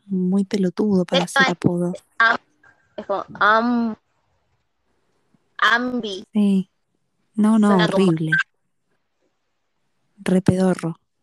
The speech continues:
Speaker 2: estás en, en, en fase cuatro.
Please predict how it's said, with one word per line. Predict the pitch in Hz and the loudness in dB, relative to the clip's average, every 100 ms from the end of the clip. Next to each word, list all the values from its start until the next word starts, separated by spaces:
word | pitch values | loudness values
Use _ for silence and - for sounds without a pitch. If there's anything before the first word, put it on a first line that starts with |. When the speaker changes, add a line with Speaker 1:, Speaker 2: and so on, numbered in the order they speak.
| _ _ _ _ - | _ _ _ _ -18
Speaker 2:
estás | - 185 - 202 - | -18 -8 -4 -4 -4
en, | 202 185 - | -10 -10 -14
en, | 208 196 - | -14 -14 -14
en | 196 196 - _ _ | -12 -12 -16 _ _
fase | 202 196 202 | -6 -4 -6
cuatro. | - 190 180 185 202 | 0 0 -2 -8 -18